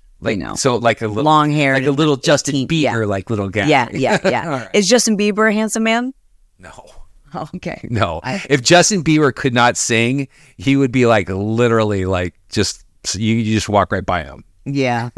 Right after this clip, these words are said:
Speaker 1: <laughs> He's not a cute kid.
Speaker 2: So I'm saying that when all of the dust settles,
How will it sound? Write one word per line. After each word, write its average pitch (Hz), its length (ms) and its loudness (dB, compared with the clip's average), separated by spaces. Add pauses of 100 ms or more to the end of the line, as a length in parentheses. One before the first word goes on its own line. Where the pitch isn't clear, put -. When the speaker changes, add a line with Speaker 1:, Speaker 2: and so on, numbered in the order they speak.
Speaker 1:
<laughs> - 180 -2
He's 110 200 -2
not 110 220 2
a 92 60 -2
cute 87 320 -10
kid. - 340 -12 (640)
Speaker 2:
So 262 420 4
I'm 247 220 4
saying 214 400 2
that 180 160 4
when 170 240 0
all 196 320 2
of 196 140 -2
the 175 100 -2
dust 165 280 0
settles, 160 540 -2